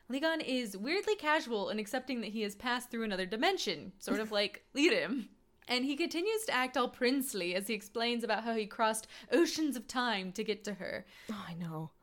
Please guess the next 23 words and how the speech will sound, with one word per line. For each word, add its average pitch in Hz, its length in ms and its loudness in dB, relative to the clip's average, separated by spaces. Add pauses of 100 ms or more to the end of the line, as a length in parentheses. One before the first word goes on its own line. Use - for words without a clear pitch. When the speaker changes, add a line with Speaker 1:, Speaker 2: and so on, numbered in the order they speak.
(340)
Speaker 1:
This 311 200 4
must 370 240 0
be 285 120 2
a 240 40 2
parallel 247 480 0
universe. 214 680 -4 (240)
Notably, 285 560 2
he 269 200 -2
says 339 220 4
all 247 220 2
this 247 400 0
in 233 160 2
a 226 40 0
very, 214 640 6
like, 190 340 0
arrogant, 202 880 2
kind 214 280 2
of 190 80 -8
highfalutin 214 720 0
way. 143 580 -2
<laughs> 233 460 -2
So, 240 360 8
Speaker 2:
Highfalutin. 226 480 2